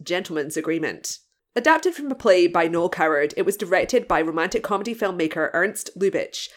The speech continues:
and prolific screenwriter Ben Hecht.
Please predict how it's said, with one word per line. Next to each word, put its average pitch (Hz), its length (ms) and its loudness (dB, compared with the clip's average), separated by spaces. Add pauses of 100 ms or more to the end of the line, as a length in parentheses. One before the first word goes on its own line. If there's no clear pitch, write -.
and 170 200 -4
prolific 160 340 -2
screenwriter 156 800 -4
Ben 156 220 -2
Hecht. - 560 -6